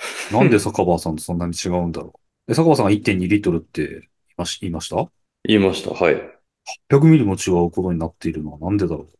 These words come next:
Speaker 2: え？これ、見間違ってる？
Speaker 1: 同じコース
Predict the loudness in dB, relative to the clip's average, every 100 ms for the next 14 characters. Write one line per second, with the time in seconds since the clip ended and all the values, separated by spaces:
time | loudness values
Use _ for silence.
0 | _ _ -12 -12 -16 _ _ _ -10 -10
1 | -14 _ -8 -4 -2 -4 -6 -12 _ -14
2 | -12 -12 -14 _ _ -8 -2 0 0 -2
3 | 2 0 0 -4